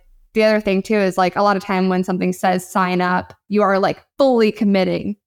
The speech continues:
to signing up. So it's almost like, I feel like that word is a little bit of a,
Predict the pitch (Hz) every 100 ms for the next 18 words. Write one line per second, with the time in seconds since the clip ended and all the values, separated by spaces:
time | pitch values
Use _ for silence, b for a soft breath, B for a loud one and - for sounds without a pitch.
0 | - 202 - 180 - - 101 139 - -
1 | - - 190 - 208 208 196 190 180 180
2 | 175 175 - 180 175 175 170 165 170 185
3 | 196 180 175 175 - - - -